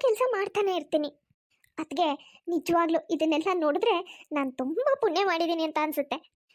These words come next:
ನನ್ ಗಂಡ ಆಫೀಸಲ್ಲೂ ಕೆಲ್ಸ ಮಾಡ್ತಾರೆ, ಮನೇಲಿದ್ದಾಗ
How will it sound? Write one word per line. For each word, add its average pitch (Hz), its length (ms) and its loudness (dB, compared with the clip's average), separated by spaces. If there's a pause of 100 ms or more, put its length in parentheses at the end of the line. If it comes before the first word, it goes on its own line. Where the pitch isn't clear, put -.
(220)
ನನ್ 330 220 0
ಗಂಡ 403 240 2 (420)
ಆಫೀಸಲ್ಲೂ 392 520 2
ಕೆಲ್ಸ 508 300 2
ಮಾಡ್ತಾರೆ, 453 760 -2
ಮನೇಲಿದ್ದಾಗ 508 640 4